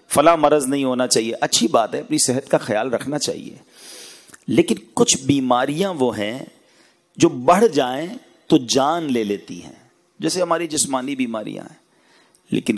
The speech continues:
کچھ بیماریاں وہ ہیں جو بڑھ جائیں تو ایمان لے لیتی ہیں۔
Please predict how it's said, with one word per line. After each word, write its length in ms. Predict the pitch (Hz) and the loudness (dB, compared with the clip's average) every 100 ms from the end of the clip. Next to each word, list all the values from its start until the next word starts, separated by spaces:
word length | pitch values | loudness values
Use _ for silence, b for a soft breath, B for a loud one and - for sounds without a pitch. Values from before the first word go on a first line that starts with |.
| - | 0
کچھ 240 | - 170 - | 4 4 4
بیماریاں 600 | 120 113 110 110 117 127 107 | 0 2 -2 -2 -4 -6 -4
وہ 220 | 107 104 | -4 -4
ہیں 160 | 117 | -8
جو 160 | 120 110 | 0 0
بڑھ 340 | 95 95 127 | 2 0 0
جائیں 400 | 120 101 98 110 120 | -2 -4 -4 -6 -2
تو 140 | - 110 - - - | -2 -2 -8 -4 0
ایمان 560 | 110 98 98 110 113 | 0 0 0 -2 -4
لے 140 | 101 92 | -4 -6
لیتی 400 | 90 - 85 | -10 -14 -18
ہیں۔ 120 | 87 | -18